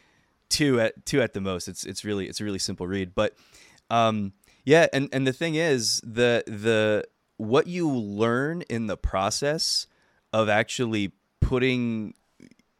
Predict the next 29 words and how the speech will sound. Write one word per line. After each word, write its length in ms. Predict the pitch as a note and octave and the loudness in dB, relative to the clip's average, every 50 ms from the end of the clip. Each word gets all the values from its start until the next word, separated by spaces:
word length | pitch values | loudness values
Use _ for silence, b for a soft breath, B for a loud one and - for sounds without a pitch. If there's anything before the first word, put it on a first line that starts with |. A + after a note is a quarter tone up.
| _ | _
putting 360 | - - C3+ C#3 D3 C#3 B2+ A2+ | -6 -4 -2 -2 0 -2 -2 -2
your 300 | A2 G#2+ G2+ G2 G2 - | -2 -2 -4 -4 -6 -10
feet 420 | _ - - - - B2+ B2+ C3 C3 | _ -20 -18 -8 -4 -4 -4 -2 -2
in 140 | A#2+ G#2 G2+ | -4 -4 -4
motion, 560 | F#2+ F#2+ G#2 A#2 - - D#3+ E3+ F3 F3+ E3+ B B B B B B B - | -2 -2 -4 -4 -4 -6 -6 -6 -6 -8 -12 B B B B B B B -4
like, 180 | A#2+ B2+ - | -2 -2 0
'cause 140 | - C#3 B2 | -2 -2 -4
if, 100 | C3 - - | -4 -6 -6
if 100 | C#3 B2+ | -4 -4
you 120 | C3+ F3 | -4 -4
just 220 | F3 F#3 F#3 - - | -4 -4 -4 -4 -4
sit 180 | - D#3 - | -4 -4 -2
there 120 | - C3 A#2+ | 0 0 0
and 240 | A2 G2+ F#2+ F2 F2+ | 0 -2 -6 -8 -4
wait 420 | F#2+ A2 C3 B2+ A2 G#2 G2+ - - | 0 2 2 2 2 0 -4 -8 -10
until 340 | G#2 G#2 G2 - A#2+ A2 G#2+ | -12 -12 -10 -8 -6 -6 -6
you 180 | G2 G2+ G2+ | -6 -8 -10
have 440 | F#2+ - - G2+ G#2+ A#2 B2 B2+ A#2+ | -10 -8 -6 -2 0 0 0 0 0
everything, 560 | A#2 A2+ A2 A#2 A#2 A2 - - A#2 A2+ A2 | 0 0 -2 -4 -6 -6 -6 -8 -8 -8 -8
till 140 | - - G2 | -8 -10 -10
you 100 | F#2 F2 | -10 -6
have 160 | G2 A2 A2+ A#2 | -4 -2 -2 0
all 100 | A#2 A2 | 0 -2
the 80 | A2 A2 | -2 -4
resources, 460 | A2+ A2+ G#2+ - A2 A2 G#2 G#2 - | -6 -6 -6 -6 -6 -6 -6 -8 -10
till 160 | - - G2+ | -10 -10 -10
things 360 | - - G#2 G2+ G2 F2+ F2 | -8 -8 -10 -10 -8 -8 -8
line 260 | G2 F#2+ F#2+ F#2 G2 | -8 -8 -6 -4 -2
up, 240 | A#2 C3 A#2 - b | 0 0 0 -2 b